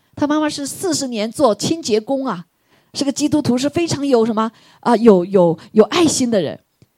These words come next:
所以你想想看，一个家里面，这是在世人看见是贫穷的，但是他姐，他的女儿得了这么高的时候，应该可以拿很多钱的时候，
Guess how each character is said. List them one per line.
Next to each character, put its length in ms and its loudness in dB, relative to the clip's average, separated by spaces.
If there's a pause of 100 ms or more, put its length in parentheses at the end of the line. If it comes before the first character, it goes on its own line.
(240)
所 120 4
以 40 6
你 100 0
想 140 0
想 100 -2
看， 200 0 (180)
一 100 2
个 80 2
家 260 -2
里 140 -2
面， 240 -4 (180)
这 120 -4
是 220 -6 (380)
在 240 -2 (100)
世 240 -2
人 120 -2
看 120 -4
见 80 -4
是 120 -4
贫 280 -4
穷 220 -4
的， 160 -8 (400)
但 140 2
是 60 2
他 100 2
姐， 340 2
他 100 -4
的 200 0
女 240 2
儿 260 2 (500)
得 120 0
了 60 4
这 120 -2
么 80 2
高 220 2
的 100 4
时 160 0
候， 140 2
应 100 -6
该 80 -2
可 100 -2
以 40 2
拿 100 -8
很 240 -2
多 160 0
钱 240 -2
的 80 0
时 160 -2
候， 180 2